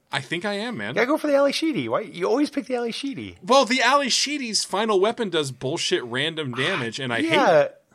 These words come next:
Speaker 2: but that doesn't matter when she's married to you.
Speaker 1: It, I guess it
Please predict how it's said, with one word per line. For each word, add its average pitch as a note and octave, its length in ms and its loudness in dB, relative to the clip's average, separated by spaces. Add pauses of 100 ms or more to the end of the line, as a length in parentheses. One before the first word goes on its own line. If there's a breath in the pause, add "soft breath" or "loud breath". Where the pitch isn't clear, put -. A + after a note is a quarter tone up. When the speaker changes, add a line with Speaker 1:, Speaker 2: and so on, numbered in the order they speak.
(140)
Speaker 2:
but G3+ 200 0
that G#3 160 0
doesn't A#3 260 0
matter B3 280 2
when E3+ 140 -2
she's C3 200 -6
married D#3+ 380 -2
to A2+ 40 -8
you. G2+ 260 -8 (480 loud breath)
Speaker 1:
It, G3 260 4 (340)
I F3 60 -6
guess C#3+ 260 0
it G3+ 120 -4